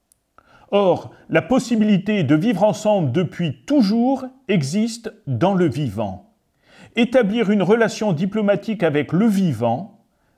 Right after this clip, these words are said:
c'est une manière d'ouvrir un troisième espace de possible.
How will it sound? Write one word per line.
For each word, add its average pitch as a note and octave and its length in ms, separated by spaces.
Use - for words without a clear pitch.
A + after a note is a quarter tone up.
c'est G3 280
une E3+ 140
manière F#3+ 580
d'ouvrir F3+ 640
un D#3+ 100
troisième F3+ 640
espace D3+ 540
de C3 80
possible. G2 800